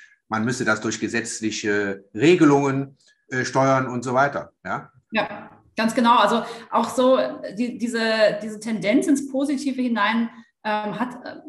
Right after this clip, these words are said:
Speaker 2: also spürt man tatsächlich bei sehr vielen Fragen. Ein anderes Beispiel ist das Thema Klimaschutz. Äh, wenn man sich so die öffentliche Diskussion anschaut, dann geht es irgendwie ganz viel um die Schuldfrage.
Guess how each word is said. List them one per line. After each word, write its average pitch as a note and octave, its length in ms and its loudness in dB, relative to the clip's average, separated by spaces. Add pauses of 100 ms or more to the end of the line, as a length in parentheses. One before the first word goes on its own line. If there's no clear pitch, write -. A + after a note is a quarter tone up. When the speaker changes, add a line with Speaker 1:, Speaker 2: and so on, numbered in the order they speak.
Speaker 2:
also G#3 180 -4
spürt D4 200 0
man B3+ 120 4
tatsächlich B3 360 -2
bei A3 80 -4
sehr G#3+ 160 0
vielen A3+ 300 0
Fragen. F#3+ 500 0
Ein E3 100 -6
anderes A3+ 240 -8
Beispiel G#3 460 -2
ist G3+ 260 -8
das G3+ 120 -8
Thema G3+ 240 -6
Klimaschutz. - 840 0 (420)
Äh, G3 100 -4
wenn G#3+ 100 -2
man A3+ 120 2 (340)
sich A#3 120 -2
so A#3+ 80 -4
die A#3 140 -4
öffentliche A#3+ 300 0
Diskussion A#3 520 -2
anschaut, A#3 720 -2
dann G#3+ 140 -2
geht B3 140 -6
es A#3+ 100 -8
irgendwie A3+ 160 -4
ganz G#3 200 -4
viel A#3+ 140 -6
um G#3+ 60 -6
die F#3 60 -6
Schuldfrage. E3+ 920 -2